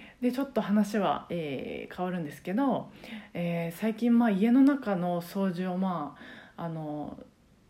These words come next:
普通に自粛前よりはよく掃除するんです。掃除する回数が、まあ、増えたんです。まあ、といっても私すごい雑なので、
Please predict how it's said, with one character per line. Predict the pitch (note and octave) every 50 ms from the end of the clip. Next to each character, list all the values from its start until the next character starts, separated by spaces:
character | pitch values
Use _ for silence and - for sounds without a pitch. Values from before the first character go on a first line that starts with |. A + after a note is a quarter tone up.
| _ _ -
普 | F#3 -
通 | - - G3+ G3+
に | G3 F#3+ F#3 E3+ - - - - - - - - - _ -
自 | F3+ E3 F#3
粛 | F3+ - - - G3+
前 | G#3 A3+ C4 C4 A3+
よ | F#3 E3
り | D3+ D3
は | C#3+ E3 E3 D3+ C#3 - - - - - - _ _ _ _ _ _ _ _ _ -
よ | A3 G#3+
く | G#3+ -
掃 | - - G#3+ G#3+
除 | G3 E3
す | - - - G3+
る | F#3+ F3
ん | C#3
で | B2
す。 | - - -
掃 | G#3 G3+ G#3
除 | G#3 G3+
す | G3+ - G3+
る | G3
回 | G3 - G3 G3 F#3+
数 | - G#3 G3+
が、 | D#3 C#3
ま | C#3 C#3
あ、 | -
増 | - G#3
え | F#3+
た | - C3
ん | A2+
で | - -
す。 | - - - - - - - - - -
ま | A#3+
あ、 | C4+
と | C4 - D4+
い | D#4+
っ | D4+
て | - - E4
も | D4+ B3
私 | G#3 G3+ A3+ G#3+
す | - - - A#3+
ご | A#3+ B3+
い | - - -
雑 | - F#3 F#3 - - A3
な | A3 A3 G#3+
の | G3 E3+ D3+ C#3
で、 | D#3 E3+ D#3 - -